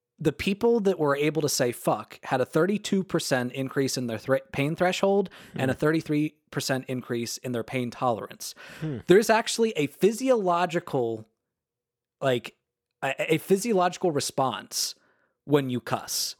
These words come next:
Speaker 1: all right?
Speaker 2: Hmm.
Speaker 1: It makes it easier for you to get through things like pain and, honestly, even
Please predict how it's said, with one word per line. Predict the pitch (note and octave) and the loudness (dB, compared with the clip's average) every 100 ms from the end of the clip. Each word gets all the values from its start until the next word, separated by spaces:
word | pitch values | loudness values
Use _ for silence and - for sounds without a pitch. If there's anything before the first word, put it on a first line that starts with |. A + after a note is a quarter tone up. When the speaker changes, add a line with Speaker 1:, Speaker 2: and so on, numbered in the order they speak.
| - | -4
Speaker 1:
all | A#2 | 0
right? | - | 0
Speaker 2:
Hmm. | F#2 | 0
Speaker 1:
It | C#3+ | 0
makes | D3 F3 | 0 0
it | E3+ - | 0 0
easier | E3+ F#3+ G#3 G3+ F#3+ | 0 2 4 2 2
for | D#3+ | 0
you | D3 C#3 | -2 -4
to | A#2+ | -4
get | A2 D3+ | -2 -2
through | - E3 D#3 | 0 0 0
things | - D3+ D3+ D#3 - - - | 0 -2 -2 -6 -8 -12 -12
like | B2+ A#2 - | -4 -4 -4
pain | - D3 E3 F3+ F3 - - | -2 0 2 0 -2 -8 -2
and, | F#3 | 2
honestly, | A3+ E4 - C#4 - | 2 2 2 0 0
even | E3 G#3+ C#4+ D4+ C4+ | 0 2 2 0 -2